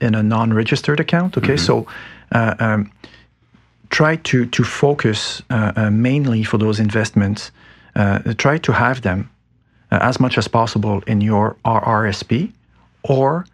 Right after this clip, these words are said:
Speaker 1: in your, uh,
Speaker 2: Tax-free savings account?
Speaker 1: Tax-free savings account. Thank you so
Speaker 2: Yeah.
Speaker 1: much. Acronyms, I, uh,
Speaker 2: <laughs>
Speaker 1: okay.
Speaker 2: T F S A.
Speaker 1: I was, I w-, yeah, I was, uh, I was looking for the acronym. Okay, thank you so much.
Speaker 2: <laughs>
Speaker 1: Uh, but this is where you should have your guaranteed investments,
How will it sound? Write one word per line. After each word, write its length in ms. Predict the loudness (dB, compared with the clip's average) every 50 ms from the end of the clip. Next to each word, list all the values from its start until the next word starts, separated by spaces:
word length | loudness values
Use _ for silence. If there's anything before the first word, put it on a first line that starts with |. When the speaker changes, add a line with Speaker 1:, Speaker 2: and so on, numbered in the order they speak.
| _ _ _ _ _ _ _
Speaker 1:
in 200 | 2 2 2 2
your, 500 | 2 2 2 2 2 2 2 2 2 2
uh, 300 | 2 2 2 0 0 -2 -6 _ _ _ _ _ _ _ -8 _
Speaker 2:
Tax-free 360 | -4 -4 -4 -4 -4 -4 -4
savings 320 | -2 -2 -2 -2 -4 -4
account? 280 | -6 -6 -6 -6 -2 0
Speaker 1:
Tax-free 520 | 2 2 2 0 -2 -4 -2 -2 0 0
savings 460 | 0 0 2 2 2 2 0 0 0 0
account. 320 | 0 2 0 0 0 0
Thank 180 | -2 -4 -2 -4
you 80 | -6
so 160 | -6 -4 -4
Speaker 2:
Yeah. 120 | -2 -2 -2
Speaker 1:
much. 180 | -2 -4 -2
Acronyms, 560 | -2 -2 0 0 0 0 0 0 0 0 0 0
I, 260 | 0 0 0 0 0
uh, 540 | -2 -2 -2 0 0 0 0 0 0 0 0
Speaker 2:
<laughs> 0 |
Speaker 1:
okay. 160 | 0 2 2
Speaker 2:
T 220 | 2 2 4 2
F 100 | 2 2
S 60 | 2
A. 40 | 2
Speaker 1:
I 60 | 4
was, 200 | 4 4 4 4
I 80 | 4 2
w-, 220 | 2 2 0 -2 -6 -4 0 4
yeah, 240 | 4 4 4 2
I 0 |
was, 300 | 2 0 0 -2 0 0
uh, 280 | 0 0 0 0 -2 -6 -10 -10 -2
I 60 | 0
was 160 | 2 2 4 2
looking 240 | 2 2 4 2
for 160 | 2 2 0 2
the 140 | 2 2
acronym. 420 | 2 2 2 0 0 0 2 2 0
Okay, 160 | 2 2 2
thank 200 | 2 4 4 2
you 100 | 2 2
so 140 | 2 2 2
much. 220 | 2 2 0 -2 -4
Speaker 2:
<laughs> 420 | -6 -6 -4 -6 -6 -6 -4 0
Speaker 1:
Uh, 300 | 2 2 4 4 2 2 0 -2 -6 _
but 180 | 0 0 2 2
this 200 | 0 0 2 0
is 120 | 0 2
where 180 | 2 2 2 2
you 140 | 2 2 0
should 200 | 2 2 2 2
have 240 | 2 0 0 0 0
your 120 | 0 0
guaranteed 480 | 2 2 2 2 2 0 0 0 0 0
investments, 720 | 0 -2 -2 -4 -4 -4 -4 -4 -4 -4 -10 -18 -20